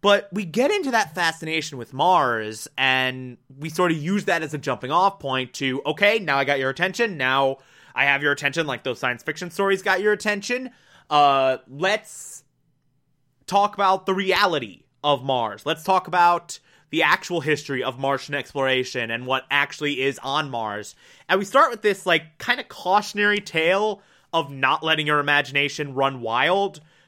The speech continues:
uh, with astronomer called, w-, with this astronomer called Lowell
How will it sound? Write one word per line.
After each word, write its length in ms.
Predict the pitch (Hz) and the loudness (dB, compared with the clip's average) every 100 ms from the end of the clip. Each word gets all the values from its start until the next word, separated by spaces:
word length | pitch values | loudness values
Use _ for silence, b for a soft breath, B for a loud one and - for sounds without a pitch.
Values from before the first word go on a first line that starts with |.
| b | b
uh, 240 | 127 123 120 | -2 0 0
with 180 | 135 139 | -2 -4
astronomer 680 | 127 - 180 196 185 165 156 | -8 -2 0 2 0 0 -2
called, 760 | 156 156 147 143 135 131 127 _ | -6 0 2 4 4 0 -6 _
w-, 260 | 143 - 151 | -16 -14 -2
with 220 | 175 180 | 0 2
this 160 | 196 185 | -2 -4
astronomer 480 | - 214 220 214 202 | -2 0 2 0 -2
called 320 | 190 160 123 | -2 -2 -6
Lowell 640 | 113 120 147 117 71 | -4 2 4 4 -4